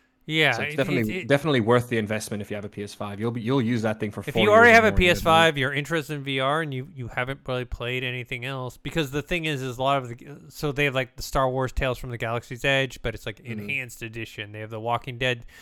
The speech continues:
Speaker 1: Saints and Sinners game. They have
Speaker 2: But enhanced, yeah.
Speaker 1: I th-, yeah, they have a lot of the games that if you already own a Quest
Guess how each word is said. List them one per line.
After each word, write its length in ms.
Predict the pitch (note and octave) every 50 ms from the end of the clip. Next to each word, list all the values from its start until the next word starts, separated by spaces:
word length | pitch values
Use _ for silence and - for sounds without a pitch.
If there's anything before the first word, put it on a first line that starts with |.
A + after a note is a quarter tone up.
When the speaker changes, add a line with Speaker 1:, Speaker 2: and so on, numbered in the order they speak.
| - - -
Speaker 1:
Saints 320 | - - D3 C#3 A#2+ -
and 120 | C#3+ C3+ A#2
Sinners 640 | - - E3 D#3 D3 C#3 C3 B2 A#2 A2 G#2+ -
game. 440 | - - A2+ A2 G#2+ G#2+ G#2 G#2 G#2
They 160 | G#2+ G#2 G#2
have 280 | G#2+ A#2 A#2 A#2 A#2 A#2+
Speaker 2:
But 120 | G2 -
enhanced, 720 | - G2+ G#2 G2+ G#2+ G#2+ G#2+ G#2+ G#2 G#2 G#2 - - - -
yeah. 180 | G#2 G#2 G2+ G2+
Speaker 1:
I 40 |
th-, 120 | G#2 A2 - - _ _ _
yeah, 340 | - C3+ C#3 C#3 C3+ B2+ A#2+
they 120 | A2+ B2
have 100 | B2 C3+
a 80 | C3+ C#3+
lot 400 | C3 B2 B2+ C3 C3+ C#3 C#3+ C#3+
of 100 | C#3+ C3
the 80 | C3+ A#2+
games 360 | B2 B2+ C3 C3+ B2+ A#2 -
that 180 | C3 A#2+ - _
if 160 | - A#2 -
you 200 | - B2+ A#2+ - _ -
already 360 | C3+ C3+ C3+ C3+ C3 C3 B2
own 380 | B2 B2 A#2 B2 B2 B2 B2 B2
a 60 | A#2
Quest 680 | - - - A#2+ A2+ A#2 A2+ - - - - - -